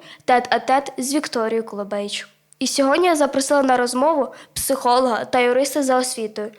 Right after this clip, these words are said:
Василя Володимировича Серденько, засновника, власника Центру психологічної допомоги для дітей «Серденько».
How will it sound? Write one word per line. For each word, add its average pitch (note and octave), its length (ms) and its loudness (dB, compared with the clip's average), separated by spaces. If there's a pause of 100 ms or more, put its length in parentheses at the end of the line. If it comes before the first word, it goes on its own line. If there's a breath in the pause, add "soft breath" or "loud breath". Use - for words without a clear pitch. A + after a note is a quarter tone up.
(280 loud breath)
Василя B3+ 400 2
Володимировича A#3+ 720 0
Серденько, G#3 580 -6 (360 soft breath)
засновника, C#4 600 0
власника A#3 580 -2
Центру A#3+ 480 0
психологічної B3 680 -4
допомоги A3 640 0
для A#3 180 -2
дітей A#3+ 400 -4
«Серденько». A#3 640 -4